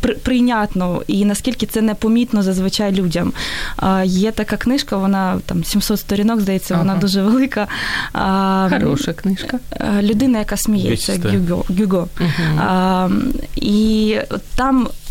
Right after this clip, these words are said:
Speaker 1: там дуже багато різних ліній, всі-, всього, що там відбувається, вона така насичена, дуже багато описів різних, але там є така думка,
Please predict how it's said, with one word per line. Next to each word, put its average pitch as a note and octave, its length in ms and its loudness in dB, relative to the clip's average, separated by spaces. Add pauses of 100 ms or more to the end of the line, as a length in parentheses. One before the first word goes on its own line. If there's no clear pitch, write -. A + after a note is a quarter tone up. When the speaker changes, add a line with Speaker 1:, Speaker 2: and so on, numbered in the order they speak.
(120)
Speaker 1:
там A#3+ 180 2
дуже A#3+ 240 2
багато G3+ 400 0
різних F#3+ 360 0
ліній, A3+ 580 2
всі-, - 240 -2 (180)
всього, G3+ 360 0
що - 140 -2
там F#3+ 160 0
відбувається, G3 640 0
вона F#3 160 2
така F#3+ 240 0
насичена, G3+ 580 0 (320)
дуже G#3+ 220 2
багато F#3+ 420 0
описів A#3 360 -2
різних, F#3 420 0 (140)
але G#3 300 0
там A3+ 280 0
є A3 100 0
така G#3 240 -4
думка, A3 480 0